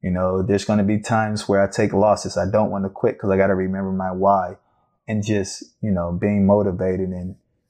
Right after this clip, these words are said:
and keep going. So I, I definitely, I'm thankful for you for even reaching out to, you know, my open invite, and hopefully many others take me up on it and come on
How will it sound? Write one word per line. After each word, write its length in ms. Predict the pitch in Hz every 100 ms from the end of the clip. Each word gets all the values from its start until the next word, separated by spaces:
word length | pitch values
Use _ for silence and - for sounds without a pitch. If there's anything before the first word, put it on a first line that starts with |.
| -
and 120 | 101 -
keep 220 | 127 -
going. 320 | 117 117 98
So 160 | - 110
I, 380 | 107 107 104
I 180 | 113 110 180 - _
definitely, 640 | 139 135 135 127 117 113 - _ _ -
I'm 220 | 95 95
thankful 340 | 123 110 - 110
for 140 | 104
you 240 | 101 104 104
for 260 | - 98
even 300 | 98 101 95
reaching 360 | 98 104 - 95
out 260 | 92 95 -
to, 340 | 95 87 - _ _ _ _ -
you 120 | 107
know, 100 | 98
my 240 | 95 101 -
open 520 | 123 120 107 107 - -
invite, 520 | 117 104 107 107 -
and 140 | 104
hopefully 340 | 110 120 117 107
many 340 | 110 113 110
others 280 | 110 110 104
take 280 | - 107 110
me 120 | 113
up 220 | 107 107
on 160 | 110 113
it 60 | 104
and 100 | 104
come 180 | 110
on 280 | 110 104 104